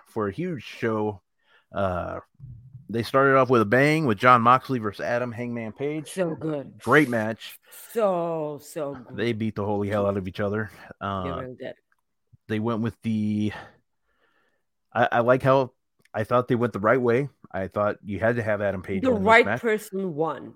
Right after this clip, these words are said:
Speaker 1: Yep.
Speaker 2: The right person won.
Speaker 1: That way you set up,
Speaker 2: Absolutely.
Speaker 1: uh, hopefully,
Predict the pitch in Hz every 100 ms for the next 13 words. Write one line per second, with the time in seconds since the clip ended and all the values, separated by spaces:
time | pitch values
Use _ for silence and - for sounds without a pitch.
0 | - 151 - - 220 233 180 - 156 127
1 | - 135 127 123 151 143 - 139 143 147
2 | - - - - 107 104 95 78 139 147
3 | 156 143